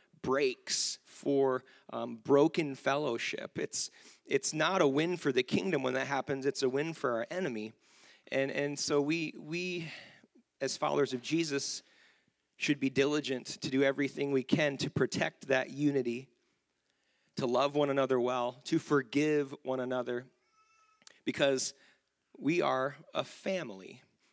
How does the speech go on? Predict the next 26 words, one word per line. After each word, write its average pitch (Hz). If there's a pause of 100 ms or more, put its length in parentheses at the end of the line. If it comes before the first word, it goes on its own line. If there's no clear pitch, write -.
and 123
families 143
do 147
that. 113 (400)
We 165
don't 147
just 147
get 151
to 147
pick 185
our 123
family, 139
we 139
have 151
our 120
family, 120
right? 127 (380)
And 123
as 117
followers 143
of 131
Jesus, 135
that's 143
who 147
it 143
is. 139